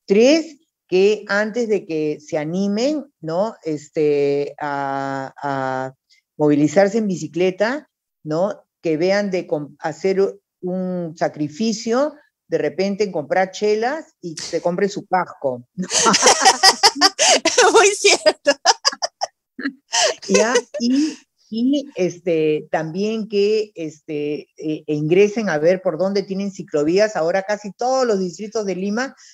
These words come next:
Speaker 1: tienen acceso a ciclovía. Y yo les diría, ¿no? De que,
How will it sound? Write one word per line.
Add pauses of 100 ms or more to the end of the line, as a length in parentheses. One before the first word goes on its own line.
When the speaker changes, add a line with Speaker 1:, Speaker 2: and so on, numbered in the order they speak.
(140)
Speaker 1:
tienen
acceso
a
ciclovía. (300)
Y
yo
les
diría,
¿no?
De
que,